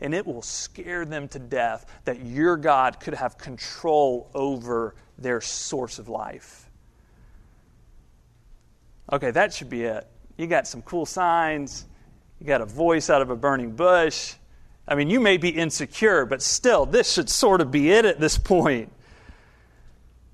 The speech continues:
And then Moses says in chapter four, verse ten and eleven, he says to the Lord, "Oh, my Lord, I am not eloquent, either in the past or since you have spoken to your servant." He says, "Okay, so you hadn't even fixed all my problems right away.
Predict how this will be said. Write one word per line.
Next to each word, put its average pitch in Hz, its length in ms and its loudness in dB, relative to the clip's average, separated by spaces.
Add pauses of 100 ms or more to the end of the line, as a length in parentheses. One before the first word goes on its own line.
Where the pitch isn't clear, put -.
(580)
And 127 140 -6
then 147 80 2
Moses 151 340 4
says 151 340 4
in 139 100 2
chapter 135 340 0
four, 196 540 4
verse 151 380 2
ten 151 340 8
and 135 80 4
eleven, 175 520 4
he 147 140 -2
says 131 300 2
to 147 80 -8
the 139 80 0
Lord, 180 420 6
"Oh, 151 160 6
my 147 180 4
Lord, 196 600 6
I 151 80 6
am 143 180 2
not 143 320 2
eloquent, 196 800 4 (1500)
either 165 260 4
in 151 80 0
the 139 60 -2
past 180 580 0
or 156 160 4
since - 520 0 (300)
you 156 120 2
have 135 100 2
spoken 175 480 2
to 160 140 -4
your 143 80 2
servant." 170 500 4
He - 40 -10
says, 156 140 0
"Okay, 165 220 4
so 165 120 -4
you 151 100 0
hadn't 196 180 4
even 175 140 -2
fixed 202 340 0
all 175 100 6
my 147 140 2
problems 156 640 2
right 131 180 2
away. 123 440 0